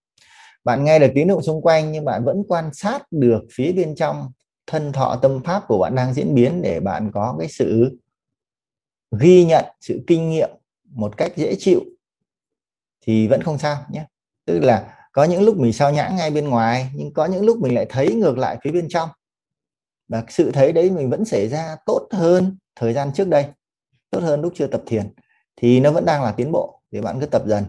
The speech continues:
không sao. Thiền có giúp mình hiểu mình hơn không ạ?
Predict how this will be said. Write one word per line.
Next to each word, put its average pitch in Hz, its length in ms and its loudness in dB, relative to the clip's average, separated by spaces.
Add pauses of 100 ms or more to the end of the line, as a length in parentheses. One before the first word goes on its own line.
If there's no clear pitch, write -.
(120)
không 127 240 -8
sao. 127 320 -6 (4000)
Thiền 123 260 4
có 139 100 6
giúp 202 200 4
mình 127 200 4
hiểu 113 160 4
mình 113 220 4
hơn 139 140 0
không 139 160 -4
ạ? 139 160 -4